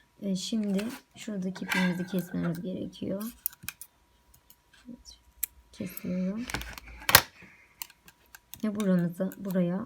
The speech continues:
düğüm atıyorum. Sağlamlaştırıyorum iyice çünkü çıkmamasını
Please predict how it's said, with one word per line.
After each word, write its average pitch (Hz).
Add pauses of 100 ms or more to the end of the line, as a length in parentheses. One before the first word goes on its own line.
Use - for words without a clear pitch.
(160)
düğüm 196
atıyorum. 170 (440)
Sağlamlaştırıyorum 180
iyice 226
çünkü -
çıkmamasını -